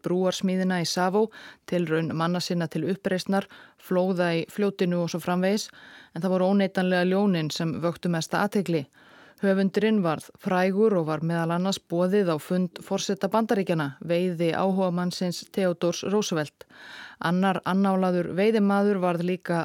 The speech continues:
aðdáandi Patterson, rithöfundurinn Ernest Hemingway. Sá skrifaði síðar smásöguna The Short Happy Life of Francis Maycomber sem byggð er á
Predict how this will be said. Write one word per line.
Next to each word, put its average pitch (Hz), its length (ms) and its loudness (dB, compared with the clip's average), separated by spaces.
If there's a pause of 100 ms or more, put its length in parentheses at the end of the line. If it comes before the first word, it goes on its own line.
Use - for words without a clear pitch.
aðdáandi 190 800 0
Patterson, 202 560 -2 (640)
rithöfundurinn 196 680 0
Ernest 202 360 0
Hemingway. 180 400 2 (800)
Sá 220 200 0 (120)
skrifaði 226 720 2
síðar 226 400 0
smásöguna 220 640 0
The 175 120 0
Short - 520 -2
Happy 196 400 -4
Life 185 440 0
of 151 120 -2
Francis 185 680 -2
Maycomber 220 640 0 (420)
sem 190 320 -2
byggð 220 320 2
er 208 120 4
á 202 40 2